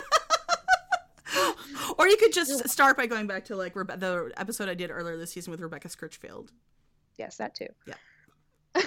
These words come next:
Speaker 2: <laughs>
Speaker 1: Although every episode ever, for sure.
Speaker 2: Yeah. Let's start with every episode ever and then go to Rebecca's episode.
Speaker 1: <laughs> Okay. Anyway, go ahead.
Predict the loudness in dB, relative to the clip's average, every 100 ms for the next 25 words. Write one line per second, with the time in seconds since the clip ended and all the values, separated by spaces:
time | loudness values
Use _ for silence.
0 | -4 -2 2 4 4 4 4 4 2 -2
1 | -2 -4 -4 -6 -10 -12 -12 -16 -18 -20
2 | _ _ -4 -4 -6 -8 -6 -6 -6 -16
3 | -4 2 2 0 -4 -2 -4 -2 -4 -4
4 | -6 -8 -8 -6 -6 -6 -4 -4 -4 -10
5 | _ _ -8 -6 -2 0 -2 -4 -2 -2
6 | -4 -8 -8 -8 -8 -12 -12 -4 -4 -2
7 | -4 -4 -4 -6 -8 -14 _ _ -8 -6
8 | -8 -8 -6 -6 -6 -4 -6 -4